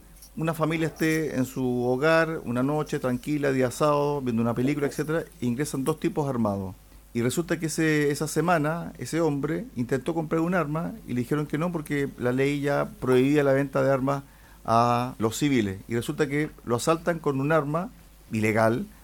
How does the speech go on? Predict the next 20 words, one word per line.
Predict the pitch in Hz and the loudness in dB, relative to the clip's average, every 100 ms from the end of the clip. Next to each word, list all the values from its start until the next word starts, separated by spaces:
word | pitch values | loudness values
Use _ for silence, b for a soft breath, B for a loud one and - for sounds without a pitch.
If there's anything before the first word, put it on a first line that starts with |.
| b - | b -2
pero | 208 | 2
lo | 240 | 4
asaltan, | 233 220 - 123 104 | 6 4 4 -4 -2
utilizan | 143 170 202 196 | -2 0 4 4
un | 202 | 8
arma. | 160 113 113 | 6 4 -2
Entonces | - 165 165 - - | -2 -2 -2 -6 -4
estás | - 170 | 4 6
dando | 180 175 | 6 4
en | 165 | 2
el | 170 | 4
clavo | 175 185 | 8 8
en | 175 | 6
el | |
sentido | 165 151 170 170 | 0 4 6 6
de | 160 | 4
que | 147 | 2
en | 143 | 0
el | |
fondo | - 175 170 170 | 2 0 2 0